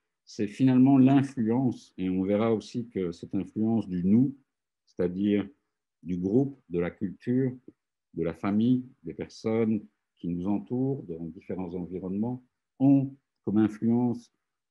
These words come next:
au travers de ce qu'on pourrait qualifier d'injonction, c'est-à-dire de ce qu'on nous demande de mettre en lumière pour nous conformer finalement à une forme de culture.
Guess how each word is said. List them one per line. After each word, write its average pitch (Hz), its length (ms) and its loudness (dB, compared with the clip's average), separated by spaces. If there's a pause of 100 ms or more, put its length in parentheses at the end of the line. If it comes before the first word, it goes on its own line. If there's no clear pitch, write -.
(140)
au 110 120 -4
travers 107 580 0
de 92 340 -4
ce 92 100 -12
qu'on 104 160 -4
pourrait 98 300 -4
qualifier 95 420 -6
d'injonction, 98 680 -2 (1200)
c'est-à-dire 104 640 -2 (280)
de 92 120 -8
ce - 100 -12
qu'on 101 140 -2
nous 110 280 4
demande 120 580 2 (240)
de 98 60 -4
mettre 101 340 -2
en 95 140 -2
lumière 101 680 0 (640)
pour 107 300 -2
nous 95 160 -2
conformer 113 800 -2
finalement 98 680 -6 (300)
à 92 120 -6
une 90 140 -4
forme 107 320 -4
de 95 80 -4
culture. 85 560 -12